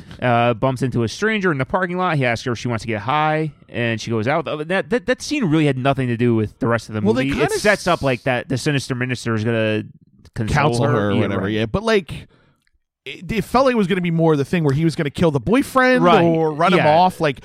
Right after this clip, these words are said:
Speaker 2: like, show
Speaker 1: Something.
Speaker 2: him, show her that he cares about her by being like, "You can't talk to her like that," you know, like a Marty McFly moment.
Speaker 1: Right. Uh, Trish is waiting up for Sienna at home 'cause she's out. The doorbell rings and she sends to Sienna, but it's D J.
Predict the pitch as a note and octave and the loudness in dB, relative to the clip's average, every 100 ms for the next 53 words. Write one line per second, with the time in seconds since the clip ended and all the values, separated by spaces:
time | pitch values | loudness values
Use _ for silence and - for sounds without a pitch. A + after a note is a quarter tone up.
0 | - D#3 D#3 F3 F#3+ F#3 F3+ E3+ E3 E3 | -8 -2 2 2 4 4 4 2 -2 -6
1 | - F#3+ F#3 F3 F3 D3+ D#3 - D3+ D3 | -2 2 4 4 2 0 -6 -6 -4 0
2 | D#3 D3 D3 C3 B2 C3+ C3 A#2 D#3 E3 | 0 0 0 -2 -2 -4 -4 -6 -6 -6
3 | C#3 C3+ C#3 - B2+ C#3+ C3+ - C3 A#2+ | -4 -2 -2 -2 -4 -2 -2 -2 -2 0
4 | B2 B2 A#2 C3+ B2 - B2+ B2 B2+ B2+ | -2 -2 -2 -4 -4 -6 -6 -4 -6 -6
5 | B2+ - - A#2 F#2+ - _ _ _ _ | -8 -10 -6 -4 -4 -8 _ _ _ _
6 | _ _ _ _ _ _ _ _ _ _ | _ _ _ _ _ _ _ _ _ _
7 | _ - D3 C#3+ C#3+ C#3+ C#3 A3 G#3+ F3+ | _ -4 2 2 4 2 0 0 0 0
8 | C#3 D#3 C#3+ C#3+ - A#2 C#3 C3+ B2 F2+ | 0 0 0 -2 -4 -4 -2 -2 -2 -4
9 | A2+ B2+ - F#3+ G#3+ G#3+ D#3 A2+ A2 E2+ | -6 -4 0 0 0 -4 -4 -4 -4 -2
10 | A2 F#3+ E3+ A#2 C#3 C3+ B2+ B2 D#3 C3+ | 0 0 -2 -2 -2 0 -2 -2 -4 -4
11 | A#2+ A#2 A#2+ A#2+ A2+ G#2 B2+ C#3+ C#3+ A#2+ | -4 -6 -4 -4 -4 -6 -4 -2 -2 -2
12 | A2+ - - E3+ F3+ F#3+ G3 | -4 -6 -4 -2 0 0 -2